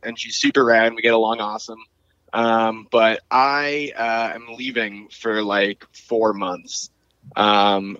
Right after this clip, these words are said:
for, uh, class to be in, like, the backcountry, basically, for four months. Um, so I'm kinda conflicted with trying to start something with, uh, her or anybody if I'm gonna be gone,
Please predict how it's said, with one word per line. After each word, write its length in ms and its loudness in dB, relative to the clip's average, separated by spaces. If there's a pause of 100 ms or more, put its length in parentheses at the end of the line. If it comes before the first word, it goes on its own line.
(100)
for, 300 4
uh, 380 2
class 440 0
to 100 -8
be 120 -2
in, 60 -4
like, 120 -8
the 60 -12
backcountry, 520 -2
basically, 400 -6
for 100 -10
four 240 2
months. 400 -6 (380)
Um, 640 0 (120)
so 400 0
I'm 140 -6
kinda 320 0
conflicted 760 -2
with 440 -2
trying 520 -4
to 460 -4 (340)
start 380 2
something 640 0
with, 260 -4
uh, 220 0
her 400 2
or 320 -2
anybody 420 0
if 120 -4
I'm 100 -8
gonna 140 -6
be 180 -14
gone, 480 0